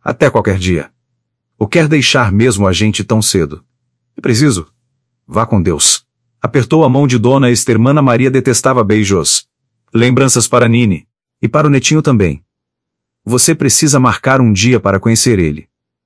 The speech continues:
"Qual que é o telefono?" "Não deixe mesmo de telefonar."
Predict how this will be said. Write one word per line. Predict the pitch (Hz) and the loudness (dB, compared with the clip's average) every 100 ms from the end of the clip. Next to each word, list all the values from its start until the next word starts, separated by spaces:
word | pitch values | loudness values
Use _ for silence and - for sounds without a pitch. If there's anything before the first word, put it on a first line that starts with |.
| _ | _
"Qual | - 131 | -2 0
que | 131 | 0
é | 160 | -2
o | |
telefono?" | - 117 117 - 90 73 69 _ _ _ _ _ | 0 0 0 -2 -2 -4 -10 _ _ _ _ _
"Não | 123 120 | 0 2
deixe | 131 131 | 0 0
mesmo | 117 113 101 98 | 2 2 0 -2
de | 90 | 0
telefonar." | 107 110 104 82 71 | -2 0 0 -2 -4